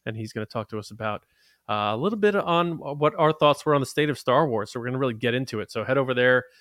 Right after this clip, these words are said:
sure, right as soon as we sign off of this. I might, uh, change my shirt. <laughs> We'll see. But we're heading right over there immediately after this. So head to Patreon and grab the link. Um, but thank you to everybody who's listening and watching and being a part of T R B, however you are.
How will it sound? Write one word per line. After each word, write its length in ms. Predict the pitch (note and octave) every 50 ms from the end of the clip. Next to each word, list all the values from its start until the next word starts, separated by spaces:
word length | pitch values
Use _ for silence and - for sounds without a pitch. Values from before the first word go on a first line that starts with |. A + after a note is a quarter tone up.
| _ _ _ _
sure, 320 | - - - C#3 B2+ -
right 280 | B2+ B2 C3 C#3 D3+ - -
as 120 | - A2+ -
soon 220 | - - D#3+ E3
as 140 | E3+ D3 D3+
we 80 | E3
sign 320 | D3+ - - D3 D3 D3 D3
off 160 | C#3+ C3+ B2+
of 100 | C3+ B2+
this. 380 | B2 B2 A2 F2+ - - - -
I 80 | A2
might, 400 | A2 A#2 A#2+ A#2+ A#2+ A2+ - -
uh, 320 | B2+ A#2+ A#2 A#2 A#2 A2+ - _ _ _ _ _ -
change 240 | - E3 E3+ D3+ D3+
my 100 | E3 D3+
shirt. 360 | - - - G3+ G#3 G3+ G#3 -
<laughs> 40 | D3
We'll 220 | C3+ C3+ F#3 G#3
see. 420 | - - - G#3 G3 G3 G3 F#3+ - - - - - - _
But 160 | - D3 C3+
we're 120 | B2+ D3 C#3
heading 360 | C3+ D#3 D3+ C#3+ C3+ B2 B2
right 200 | C#3 D3+ D#3+ E3+
over 160 | E3+ D#3 D#3
there 240 | C#3+ C#3+ C#3 C3+ C3+
immediately 400 | B2+ B2 A#2+ C3 C3 C3 B2+ B2
after 160 | B2 - C3
this. 160 | A#2+ B2+ B2
So 120 | - B2 G#2+
head 120 | B2+ B2+
to 60 | A#2+
Patreon 500 | - - B2+ A#2+ - - G#2+ A#2 A#2 A2+
and 80 | A2 G2+
grab 220 | - A#2 A2+ G#2+
the 80 | A2+ A#2
link. 340 | A2+ B2 B2+ C3+ B2+ - _ _ _ _ _ _ _ - -
Um, 260 | B2 A#2 A#2 A#2 A2+
but 160 | A#2 B2+ -
thank 180 | - G#3+ G#3+ G3+
you 60 | G#3
to 80 | E3+ F3+
everybody 240 | E3 D3 D3+ C#3+ C3+
who's 120 | D3 B2+
listening 360 | B2+ C3+ B2 - - C#3 B2
and 100 | A#2+ A2+
watching 460 | A#2 A#2+ B2 A#2+ - - C3 A#2+ B2 A#2+ _ _ _ _ -
and 140 | A#2+ B2 A#2+
being 220 | D3 C#3+ D3 C#3+ C#3
a 40 | A#2+
part 380 | - - C3+ B2 A#2+ A#2 A#2
of 120 | B2+ A2 -
T 200 | - - B2 A#2+
R 140 | A#2+ A#2+
B, 220 | G#2+ A#2+ B2+ B2 A2+
however 420 | G2+ C3 B2+ B2+ C#3 C#3 B2+ B2+
you 180 | A#2 A2 A2+ A#2
are. 260 | A#2 A#2 A#2 A#2 -